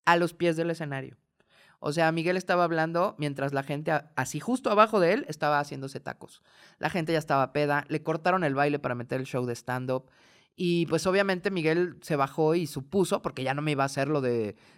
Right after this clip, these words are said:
Valle, lo de Valle de Bravo, ya no me presentó, ¿no? Fue como, "Ya se acabó el show, esto no está funcionando, vámonos".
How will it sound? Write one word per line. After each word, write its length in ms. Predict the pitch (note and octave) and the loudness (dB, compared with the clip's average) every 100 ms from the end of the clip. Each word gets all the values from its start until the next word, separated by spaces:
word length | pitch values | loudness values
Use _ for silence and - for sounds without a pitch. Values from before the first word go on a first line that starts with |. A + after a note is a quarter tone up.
| - | -6
Valle, 420 | C#3 D3+ D3 G#2+ | 2 4 4 2
lo 160 | C3 A#2+ | 0 0
de 80 | C3 | 2
Valle 140 | D#3 | 4
de 60 | D#3+ | 4
Bravo, 340 | D#3 C#3 G#3+ - | 4 4 2 0
ya 160 | D#3 D3+ | 2 4
no 80 | |
me 100 | D3+ | 2
presentó, 560 | C3+ C#3 D3+ D3+ A3+ - | 0 -2 -2 4 4 4
¿no? 200 | C3+ G3+ E4+ | 2 0 0
Fue 160 | C3+ | -8
como, 160 | C3 B2+ | -8 -2
"Ya 160 | D3 E3 | 2 2
se 60 | |
acabó 180 | D#3+ E3+ | 2 -2
el 80 | F3 | 0
show, 240 | F#3+ G3 C#3+ | 0 0 -2
esto 220 | C#3+ C#3 | -4 -4
no 80 | C#3+ | -6
está 160 | D3 | -6
funcionando, 680 | D#3+ D#3+ E3+ E3 F3 F3 _ - | -6 -4 -4 -2 -2 -4 _ -2
vámonos". 480 | D#3 A3+ A#2 - | 0 0 -4 -12